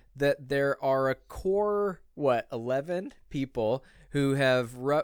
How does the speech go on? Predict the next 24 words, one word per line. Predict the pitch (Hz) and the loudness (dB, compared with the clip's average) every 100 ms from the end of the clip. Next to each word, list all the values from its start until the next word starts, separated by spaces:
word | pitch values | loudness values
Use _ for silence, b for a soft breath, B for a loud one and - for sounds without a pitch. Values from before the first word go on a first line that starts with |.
| 147 156 | -2 -4
I | |
mean, | 139 135 | -4 -2
roughly | 151 175 - 180 | -2 -2 0 0
eleven | 160 135 131 135 | 2 2 0 -6
folks | - 123 117 - | -2 -2 -2 -6
who | 127 120 | -4 -2
have | 113 117 110 107 - | 0 0 0 -2 -10
camped | - 135 127 - - | -8 -6 -6 -12 -12
together | 127 117 113 113 | -6 -4 -2 -2
every | 110 110 117 | -4 -6 -6
summer | 113 120 113 113 | -6 -6 -6 -8
for | 113 117 | -8 -6
roughly | 107 107 117 107 | -6 -6 -6 -6
the | 107 | -6
last | 104 101 - | -6 -8 -8
eleven | 104 98 107 | -8 -8 -8
years. | 123 104 - | -6 -6 -6
I've | 120 - | -10 0
already | 147 175 214 226 214 | 4 6 6 4 0
had | 156 131 143 156 | 2 4 4 2
the | 156 | -4
grief | 139 139 151 - - | -6 -4 -4 -6 -8
pang | 160 147 147 156 165 - - _ - - | -6 -4 -6 -10 -14 -18 -20 _ -20 -6
of, | 123 117 113 107 - | -2 0 -2 -4 -14